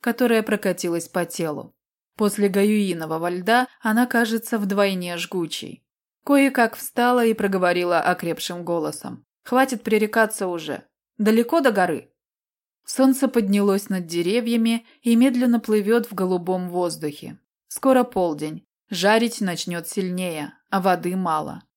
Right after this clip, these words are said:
Я перевела страдальческий взгляд на бурдюк и спросила: «Нам хватит?» Варда секунду непонимающе смотрел на меня,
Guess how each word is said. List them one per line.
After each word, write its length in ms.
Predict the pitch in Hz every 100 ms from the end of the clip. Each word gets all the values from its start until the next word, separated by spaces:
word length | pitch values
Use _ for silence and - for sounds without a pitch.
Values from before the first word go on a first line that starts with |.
| _
Я 240 | 208 233
перевела 480 | 240 233 214 208 202
страдальческий 760 | 190 196 185 185 180 170 - 180
взгляд 420 | 180 190 208 202
на 100 | 180
бурдюк 480 | 170 175 175 233 - _
и 80 | -
спросила: 760 | 220 - 196 180 180 147 104 _ _ _
«Нам 240 | 220 226 202
хватит?» 640 | 208 233 269 208 - - _ _ _ _ _ _ _
Варда 560 | 208 226 269 254 262 247 -
секунду 600 | - 214 208 220 214 208
непонимающе 800 | 196 196 202 196 185 175 165 175
смотрел 460 | - 170 208 226 226
на 80 |
меня, 360 | 220 214 220